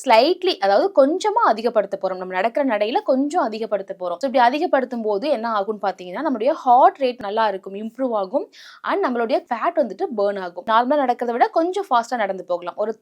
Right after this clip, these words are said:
த்ரீ மினிட்ஸ் கணக்கு வச்சுக்கோங்க. த்ரீ மினிட்ஸ் கணக்கு வச்சுட்டு, ஆனா என்ன பண்ணக்கூடாது அப்படின்னா, நடக்கும்போது நீங்க யாருக்கிட்டயுமே பேசக்கூடாது. பேசாம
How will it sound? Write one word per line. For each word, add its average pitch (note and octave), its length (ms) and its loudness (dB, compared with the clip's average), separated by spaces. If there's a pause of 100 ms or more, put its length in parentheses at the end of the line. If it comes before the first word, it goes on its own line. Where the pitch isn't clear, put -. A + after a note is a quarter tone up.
த்ரீ F4 200 2
மினிட்ஸ் A#3+ 340 -4
கணக்கு G3+ 260 -4
வச்சுக்கோங்க. F#3+ 380 -8 (480)
த்ரீ - 20 -2
மினிட்ஸ் C#4 380 0
கணக்கு A#3 320 -4
வச்சுட்டு, F4 320 -6 (100)
ஆனா D#4+ 160 2
என்ன D4 200 2
பண்ணக்கூடாது B3+ 500 2
அப்படின்னா, G#3 300 -2
நடக்கும்போது C4+ 680 0
நீங்க A3 280 -2
யாருக்கிட்டயுமே A#3 520 -2
பேசக்கூடாது. G3 760 -4
பேசாம A3 420 -4